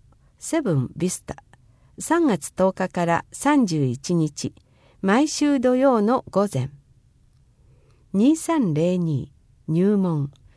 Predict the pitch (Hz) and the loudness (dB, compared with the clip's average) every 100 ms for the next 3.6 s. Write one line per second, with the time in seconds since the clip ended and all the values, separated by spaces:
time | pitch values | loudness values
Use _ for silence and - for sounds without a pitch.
0 | _ _ - 170 302 302 285 247 214 196 | _ _ -6 -2 -2 2 2 4 4 4
1 | 196 180 170 156 160 196 - _ _ _ | 2 2 0 0 0 -2 -4 _ _ _
2 | _ - 160 160 320 320 320 277 247 240 | _ -4 -2 0 0 0 2 2 2 2
3 | 233 202 135 113 - | 2 2 0 -4 -10